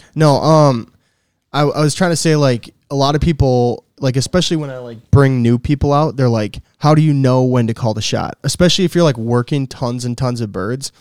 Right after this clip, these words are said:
and then you'll have, like, five land, but there's, like, a hundred in the air or thirty in the air or whatever. How are you, like, people are always like, "How do you know when you're calling the shot?" And so I'm interested to see, like, what your, especially, like, having been a guide this year,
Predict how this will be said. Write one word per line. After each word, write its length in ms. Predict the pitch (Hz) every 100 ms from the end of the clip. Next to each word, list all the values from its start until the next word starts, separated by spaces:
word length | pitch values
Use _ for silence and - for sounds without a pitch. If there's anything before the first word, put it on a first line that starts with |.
| _ _ 135
and 140 | 139
then 140 | 139
you'll 120 | 135 123
have, 240 | 123 117
like, 180 | 113 107
five 420 | - 127 117 120
land, 460 | 113 110 107 123 139
but 160 | 127 120
there's, 200 | 117 113
like, 260 | 110 104 -
a 40 | 113
hundred 400 | - 117 113 113
in 100 | 107
the 140 | 107
air 260 | 98 110 117
or 300 | - - -
thirty 480 | - - 120 117 113
in 120 | 110
the 160 | 110 110
air 340 | 113 113 117
or 260 | - 87 101
whatever. 500 | 127 123 117 139 156 _ _ _ _ -
How 160 | - 147
are 80 | 156
you, 160 | 143
like, 380 | 139 123 113 - - _ _ _ _ -
people 240 | 160 127
are 60 | 123
always 200 | 120 107
like, 80 | 110
"How 180 | 123
do 80 | 151
you 100 | 151
know 240 | 139 131 135
when 220 | 127 127
you're 120 | 113
calling 320 | - 127 117
the 60 | 104
shot?" 360 | - 95 85 - - - _ _ _ _ _ _ -
And 60 |
so 100 | 120
I'm 100 | 127
interested 340 | 123 143 - 135
to 60 | 120
see, 240 | - 135
like, 220 | 120 107
what 240 | 113 117 -
your, 360 | 117 117 113 -
especially, 400 | - 160 - 147
like, 140 | 113
having 280 | 110 113 104
been 120 | 104
a 60 | 95
guide 300 | 92 95 104
this 180 | 117 135
year, 220 | 131